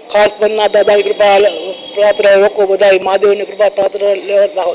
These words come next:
લેવા માટે બધા ઉપસ્થિત થતા હોય છે અને સારી એવા લોકો દર્શનનો લાભ લે છે. અને પંચનાથ મંદિર ટ્રસ્ટ દ્વારા બધું ખૂબ સુ-, સુંદર મજાનું આયોજન કરવામાં આવે છે.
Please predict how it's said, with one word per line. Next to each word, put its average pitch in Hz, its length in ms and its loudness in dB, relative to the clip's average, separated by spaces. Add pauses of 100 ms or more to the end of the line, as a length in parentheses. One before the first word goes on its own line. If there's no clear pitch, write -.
લેવા 202 200 0
માટે 190 340 -2 (480)
બધા 190 220 2
ઉપસ્થિત 202 380 -2
થતા 208 280 0
હોય 156 180 4
છે 165 160 -4 (960)
અને 190 520 2 (520)
સારી 214 260 2
એવા 208 220 4
લોકો 196 600 0 (520)
દર્શનનો 185 460 -4
લાભ 185 320 0
લે 185 240 -2
છે. 135 160 -8 (1040)
અને 196 380 0
પંચનાથ 208 400 2
મંદિર 208 340 2
ટ્રસ્ટ 208 360 0
દ્વારા 196 260 2
બધું 196 280 0
ખૂબ 220 260 0 (160)
સુ-, 202 180 0
સુંદર 214 280 0
મજાનું 196 520 2
આયોજન 185 340 2
કરવામાં 175 400 0
આવે 156 220 -2
છે. 151 180 -8